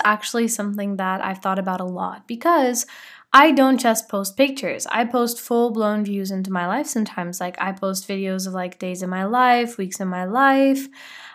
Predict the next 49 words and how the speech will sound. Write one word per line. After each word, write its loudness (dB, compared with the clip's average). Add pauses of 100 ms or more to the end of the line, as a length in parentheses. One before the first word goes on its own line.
I, 2
you -2
know, 0
share 2
all 4
of 0
my 2
vacation -4
content -2
usually -4
in -2
video -2
form. -2
So 2
if -4
you -2
were 2
out 2
to -6
get -4
me, -2
you -2
could -6
definitely -2
find -2
out 0
a -2
lot -2
about -4
me -2
on -6
the -10
internet. -8 (560)
Shameless 0
promotion. -2
If -8
you -4
wanna 0
check -4
out -2
my 0
YouTube -4
channel, -2
the -4
link -4
is -6
in -2
the -4
description. -2